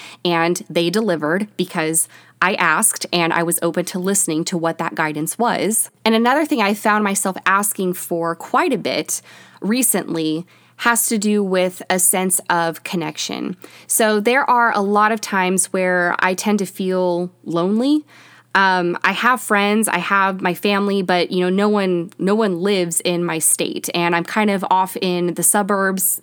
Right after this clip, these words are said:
doing my own thing, and I love my alone time, I love my me time,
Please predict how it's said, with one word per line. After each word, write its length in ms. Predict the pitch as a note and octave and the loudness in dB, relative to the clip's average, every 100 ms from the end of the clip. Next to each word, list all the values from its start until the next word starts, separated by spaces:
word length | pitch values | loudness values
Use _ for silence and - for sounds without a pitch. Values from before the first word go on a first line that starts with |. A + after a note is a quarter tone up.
| F3+ | -2
doing 200 | G3 G#3+ | 2 2
my 180 | G#3 F#3+ | 2 0
own 120 | F3+ | 0
thing, 460 | F3+ F#3+ F3 F3 E3+ | -2 -2 0 0 0
and 240 | F3 F3 | 0 0
I 80 | - | 0
love 400 | F3+ G3 A3 G#3+ | 0 2 2 2
my 320 | G#3 F#3 E3+ - | 0 0 0 -2
alone 340 | D#3+ D#3 F3 | -4 -2 -2
time, 440 | G3+ - A3+ A3 A3 | -2 -4 -2 0 0
I 100 | E3+ | 0
love 240 | E3 F3+ | 0 -2
my 180 | F#3 E3 | -2 -4
me 240 | D#3+ F3 | -4 -4
time, 400 | F3+ - B3 D4+ | -4 -4 -2 -2